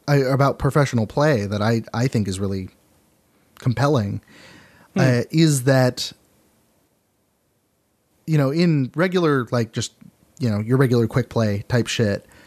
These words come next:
Speaker 2: Mm-hmm.
Speaker 1: people are always like, "Oh, huh, you wasted your ult, blah, blah, blah." You know, like, you, you know, you only get one person with the ult,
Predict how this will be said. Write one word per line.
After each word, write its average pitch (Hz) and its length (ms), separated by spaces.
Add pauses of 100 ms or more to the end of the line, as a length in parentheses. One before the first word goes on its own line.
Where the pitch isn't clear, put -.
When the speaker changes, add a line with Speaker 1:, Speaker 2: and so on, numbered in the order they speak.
(300)
Speaker 2:
Mm-hmm. 208 120
Speaker 1:
people 147 120
are 139 120
always 139 320
like, 123 460
"Oh, 156 320
huh, 151 260
you 143 160
wasted 143 340
your 131 140
ult, 127 220
blah, 117 160
blah, 117 120
blah." 113 420
You 117 140
know, 101 240
like, 101 220 (880)
you, 147 220 (100)
you 160 140
know, 131 80
you 117 180
only 135 200
get 127 160
one 117 160
person 113 200
with 110 100
the 113 100
ult, 101 280